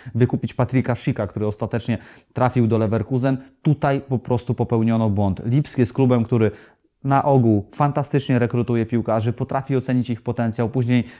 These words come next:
tr-, poszczególni trenerzy, jak Hasenhüttl, jak Rangnick czy Nagelsmann,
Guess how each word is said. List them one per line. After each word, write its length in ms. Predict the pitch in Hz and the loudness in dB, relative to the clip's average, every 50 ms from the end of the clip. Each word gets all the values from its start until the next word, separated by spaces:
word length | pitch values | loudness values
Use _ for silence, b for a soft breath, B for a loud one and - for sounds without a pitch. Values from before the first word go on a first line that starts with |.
| B B | B B
tr-, 120 | - 110 - | -8 -8 -6
poszczególni 520 | - - 123 - 139 123 123 127 123 120 | -2 -2 -2 2 2 4 6 6 6 4
trenerzy, 460 | 101 120 117 117 120 127 127 113 113 | 4 4 4 4 4 4 4 4 2
jak 200 | 113 110 101 - | 2 0 0 -2
Hasenhüttl, 540 | - 117 123 117 123 117 110 120 110 - 113 110 | -2 -2 -2 0 -2 -2 -2 -2 -2 -2 0 0
jak 200 | 113 113 107 - | 0 0 0 0
Rangnick 400 | 120 123 127 120 117 113 101 - | -2 -2 0 -2 -2 -4 -6 -6
czy 120 | - 123 | -6 -4
Nagelsmann, 420 | 123 120 117 120 - - 123 110 | -2 0 0 0 0 -2 -4 -4